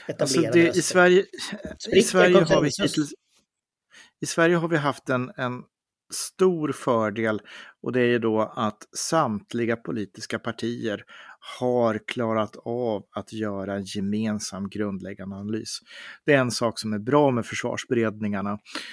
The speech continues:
Speaker 1: som jag annars är kritisk mot när det gäller i takt att göra saker, men i den säkerhetspolitiska analysen så har ju alla partier skrivit under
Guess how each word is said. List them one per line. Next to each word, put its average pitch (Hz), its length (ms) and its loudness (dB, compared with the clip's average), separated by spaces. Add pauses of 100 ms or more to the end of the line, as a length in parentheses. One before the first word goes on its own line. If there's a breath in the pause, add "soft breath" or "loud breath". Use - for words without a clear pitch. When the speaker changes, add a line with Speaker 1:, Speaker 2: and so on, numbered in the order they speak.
(120)
Speaker 1:
som - 160 -8
jag 120 100 0
annars 113 220 -2
är 110 140 -4
kritisk - 460 0
mot 156 220 0 (120)
när 143 160 -2
det 120 60 2
gäller 117 500 0
i 113 60 -8
takt - 360 -4
att 120 120 -8
göra 127 260 2
saker, 113 440 -2
men 110 300 -6
i 117 40 -4
den 117 160 -4
säkerhetspolitiska 123 880 -4
analysen 117 640 -2 (400 loud breath)
så - 180 -6
har 117 160 0
ju 113 120 0 (100)
alla 113 280 0
partier 101 380 -8
skrivit 98 560 -10
under 135 560 0